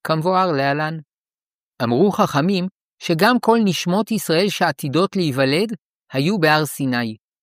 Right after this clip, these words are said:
וקלטו את יסודות האמונה והתורה. זהו שאמר משה רבנו לאחר ארבעים שנה לבניהם של העומדים ליד הר סיני, "השם אלוקינו כרת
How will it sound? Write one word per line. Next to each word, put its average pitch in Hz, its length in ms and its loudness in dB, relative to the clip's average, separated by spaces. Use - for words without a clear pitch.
וקלטו 190 600 0
את 226 140 -2
יסודות 175 580 0
האמונה 151 500 0
והתורה. 135 440 -2
זהו 165 340 2
שאמר 156 440 0
משה 151 280 -2
רבנו 160 440 2
לאחר 165 400 2
ארבעים 156 340 0
שנה 143 380 -2
לבניהם 143 640 -2
של 156 200 -4
העומדים 139 360 -2
ליד 151 260 0
הר 156 140 0
סיני, 135 500 -2
"השם 202 280 2
אלוקינו 190 540 0
כרת 185 320 4